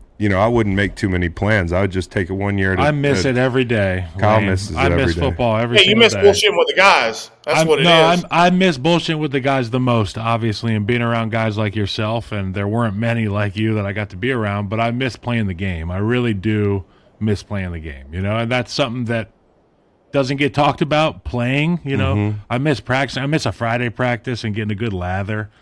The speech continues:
Speaker 2: I miss a mock game with some good laughs, you
Speaker 1: Yeah,
Speaker 2: know what I'm
Speaker 1: see, I
Speaker 2: saying?
Speaker 1: don't miss any of that shit. I just miss competing.
Speaker 2: Yeah, see,
Speaker 1: Yeah,
Speaker 2: I
Speaker 1: I miss,
Speaker 2: hated
Speaker 1: I miss
Speaker 2: competing.
Speaker 1: having to
Speaker 2: I just
Speaker 1: compete.
Speaker 2: wanna be buddies
Speaker 1: <laughs>
Speaker 2: with
Speaker 1: Just wanna
Speaker 2: everybody
Speaker 1: be friends.
Speaker 2: and fuck 'em up.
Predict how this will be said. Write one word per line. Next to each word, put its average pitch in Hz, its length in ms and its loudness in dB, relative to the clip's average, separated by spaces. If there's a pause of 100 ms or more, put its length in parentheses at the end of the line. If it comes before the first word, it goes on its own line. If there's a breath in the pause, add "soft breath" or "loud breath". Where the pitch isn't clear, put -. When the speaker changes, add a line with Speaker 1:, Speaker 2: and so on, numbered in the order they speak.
(160)
Speaker 2:
I 104 60 -2
miss 117 220 0
a 113 60 0
mock 104 320 0
game 110 300 -2
with 101 80 -6
some 95 160 -8
good 104 160 -2
laughs, 92 360 -4
you 110 60 2
Speaker 1:
Yeah, 120 60 8
Speaker 2:
know 107 60 4
what 98 40 0
I'm 101 60 -2
Speaker 1:
see, 113 80 2
I 117 60 4
Speaker 2:
saying? 131 80 4
Speaker 1:
don't 131 120 2
miss 117 200 0
any 117 120 2
of 107 60 2
that 95 100 2
shit. 101 140 -2
I 101 120 2
just 127 160 -2
miss 127 240 0
competing. 90 680 -2 (560)
Speaker 2:
Yeah, 95 240 -2
see, 127 160 -2
Speaker 1:
Yeah, 120 80 4
Speaker 2:
I 123 60 4
Speaker 1:
I 117 60 4
miss, 143 200 4
Speaker 2:
hated 139 180 2
Speaker 1:
I 117 100 2
miss 120 100 2
Speaker 2:
competing. 120 220 4
Speaker 1:
having 117 340 2
to 104 60 0
Speaker 2:
I 95 40 -4
just - 60 -10
Speaker 1:
compete. 135 320 0
Speaker 2:
wanna 147 180 0
be 127 100 0
buddies 101 500 -2
Speaker 1:
<laughs> - 0 -
Speaker 2:
with 98 160 4
Speaker 1:
Just 92 180 -2
wanna 175 120 2
Speaker 2:
everybody 147 220 2
Speaker 1:
be - 40 -10
friends. 139 440 -2
Speaker 2:
and 113 160 0
fuck 123 280 0
'em 110 140 0
up. 101 240 0